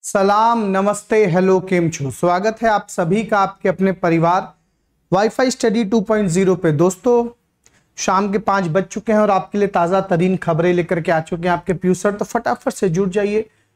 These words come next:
और सेशन को एक बार शेयर कर दीजिए। मेरी आवाज़ आ रही है तो एक बार बताइए आप लोग कि यस सर, आपकी आवाज़ आ रही है। दोस्तों, अपनी क्लास रोज सुबह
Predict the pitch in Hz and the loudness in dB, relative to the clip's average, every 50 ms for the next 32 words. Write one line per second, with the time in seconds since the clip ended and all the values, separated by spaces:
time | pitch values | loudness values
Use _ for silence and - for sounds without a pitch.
0 | _ - - 170 175 175 - 202 190 180 - 208 208 190 196 185 180 175 165 180 | _ -4 -2 -2 -2 0 0 0 0 2 0 -2 -2 2 2 2 2 2 0 0
1 | 180 175 - - 165 165 165 165 - 160 147 143 143 139 147 143 160 175 185 196 | -2 -2 -2 0 0 0 2 2 0 -2 0 0 0 0 2 2 2 2 2 2
2 | 196 185 185 185 196 196 202 202 190 202 208 202 196 190 180 165 165 180 170 156 | 2 2 2 2 0 0 0 -2 0 0 0 0 2 0 0 0 0 -2 0 0
3 | 165 156 - 156 156 165 165 160 151 - 170 180 208 233 _ _ _ _ _ _ | -2 0 0 2 2 2 2 0 0 0 0 0 0 -2 _ _ _ _ _ _
4 | _ _ _ _ - - 170 160 170 170 165 - - 196 196 202 180 156 151 - | _ _ _ _ -4 0 2 2 2 2 0 -2 -2 0 0 2 0 -2 -2 -4
5 | - 175 160 151 151 151 147 139 151 143 139 135 131 120 117 110 101 _ _ _ | -2 0 0 2 2 2 0 0 0 -2 -2 -2 -4 -6 -8 -10 -12 _ _ _
6 | _ _ _ _ _ _ _ _ _ _ _ _ _ _ _ _ _ _ _ _ | _ _ _ _ _ _ _ _ _ _ _ _ _ _ _ _ _ _ _ _
7 | _ _ _ _ _ _ _ - - - - _ _ _ _ _ _ _ _ _ | _ _ _ _ _ _ _ -20 -20 -20 -20 _ _ _ _ _ _ _ _ _
8 | _ _ _ _ _ _ - - - - _ _ _ _ _ _ _ _ _ _ | _ _ _ _ _ _ -16 -16 -16 -16 _ _ _ _ _ _ _ _ _ _
9 | _ _ _ _ _ _ _ _ _ _ _ _ _ _ _ - - 185 214 220 | _ _ _ _ _ _ _ _ _ _ _ _ _ _ _ -4 0 0 0 0
10 | - - 294 285 277 285 277 277 247 254 269 247 247 269 262 262 - 196 208 247 | 0 0 0 0 0 0 -2 -2 -2 0 0 2 2 2 0 -2 -2 0 0 0
11 | 262 262 - - 220 214 254 269 262 - | 0 -2 -2 0 0 2 2 2 0 -2